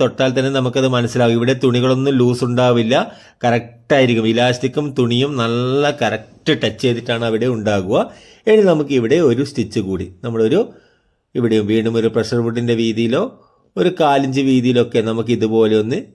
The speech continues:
സ്റ്റിച്ച് ചെയ്ത് കൊടുക്കാം. ഇവിടെ നമ്മൾ സ്റ്റിച്ച് ചെയ്യുന്ന സമയത്ത് ഇവിടെ ഇതുപോലെ ഒന്ന് ടച്ച് ചെയ്ത്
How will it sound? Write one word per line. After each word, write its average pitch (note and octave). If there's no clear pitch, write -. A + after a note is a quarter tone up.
സ്റ്റിച്ച് G2
ചെയ്ത് G#2
കൊടുക്കാം. F#2+
ഇവിടെ C#3
നമ്മൾ C3
സ്റ്റിച്ച് A#2+
ചെയ്യുന്ന B2+
സമയത്ത് B2+
ഇവിടെ A#2+
ഇതുപോലെ A#2
ഒന്ന് C#3
ടച്ച് A2
ചെയ്ത് A#2+